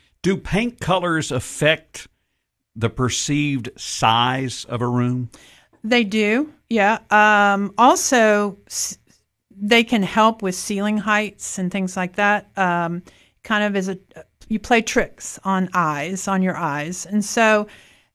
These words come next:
Speaker 2: you can do dark colors in really small rooms, and they can blur the boundaries of the rooms. Uh, it can also sometimes be a little intimidating and overwhelming to do a small room in a dark color. So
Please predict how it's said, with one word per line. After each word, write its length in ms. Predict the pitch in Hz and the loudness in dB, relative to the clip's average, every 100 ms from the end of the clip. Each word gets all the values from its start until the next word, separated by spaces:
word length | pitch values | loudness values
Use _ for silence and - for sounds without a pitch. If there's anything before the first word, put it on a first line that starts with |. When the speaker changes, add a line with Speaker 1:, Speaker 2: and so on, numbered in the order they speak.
| _ _ _ _ - | _ _ _ _ -4
Speaker 2:
you 260 | 233 247 | 2 2
can 420 | 247 - 302 330 | 0 2 4 4
do 200 | 302 247 | 2 0
dark 500 | 202 175 190 214 226 | 0 -2 2 2 0
colors 600 | - - 247 247 247 240 | -6 -2 0 2 0 -2
in 160 | 220 196 | -2 -2
really 260 | 190 196 196 | -2 -2 -4
small 440 | - 190 185 196 | -4 -4 -2 0
rooms, 540 | 208 214 220 226 226 | 0 0 2 2 0
and 200 | - 196 | -4 -2
they 100 | 190 | -2
can 240 | 190 196 175 | -2 -4 -4
blur 560 | 165 175 180 196 208 | -6 -4 0 2 2
the 140 | 196 185 | 0 -4
boundaries 840 | 165 170 190 208 226 226 233 226 | -4 -2 -2 0 0 2 0 -4
of 180 | - 202 | -6 -4
the 100 | 208 | -4
rooms. 560 | 196 214 247 294 285 - _ _ _ _ - | -2 0 0 0 -4 -12 _ _ _ _ -4
Uh, 580 | 190 190 185 180 175 165 _ _ _ | 0 0 -2 -4 -6 -10 _ _ _
it 240 | 196 233 | -6 -2
can 160 | 285 294 | 2 4
also 340 | 330 339 320 | 4 4 0
sometimes 560 | 285 277 262 269 247 226 | 0 0 0 2 2 0
be 160 | 233 220 | -2 0
a 80 | |
little 280 | 196 208 214 | 0 -2 -4
intimidating 920 | 202 185 185 208 208 226 226 226 220 | -4 -4 -2 -2 0 0 2 2 0
and 80 | 196 | 0
overwhelming 760 | 185 190 185 180 185 226 277 294 | -2 -2 -2 -2 0 2 2 0
to 120 | 277 | -2
do 160 | 262 277 | -2 -2
a 60 | |
small 380 | 269 262 254 254 | -2 0 2 4
room 320 | 262 262 254 | 2 2 2
in 60 | 247 | 2
a 80 | 240 | 0
dark 300 | 247 247 - | -2 -4 -6
color. 440 | - 254 254 254 | -2 0 0 -2
So 480 | 254 220 208 196 | -2 0 2 2